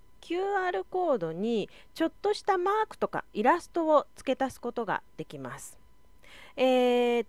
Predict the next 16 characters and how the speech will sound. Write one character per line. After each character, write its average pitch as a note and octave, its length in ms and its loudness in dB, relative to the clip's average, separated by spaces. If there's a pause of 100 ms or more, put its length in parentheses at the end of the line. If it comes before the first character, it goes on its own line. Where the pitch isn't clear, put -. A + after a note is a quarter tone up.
と、 B3 280 6 (720)
イ C#4 100 0
ラ F#4 180 4
ス - 120 -16
ト G4 160 4
は F#4 160 4
こ E4+ 160 0
の G4+ 100 2
中 A#4+ 280 0
か A3+ 160 2
ら D3+ 140 0 (680)
選 F#3 200 4
ぶ E3+ 100 -4
よ C#3 160 -6
う B2+ 40 -12
に - 160 -18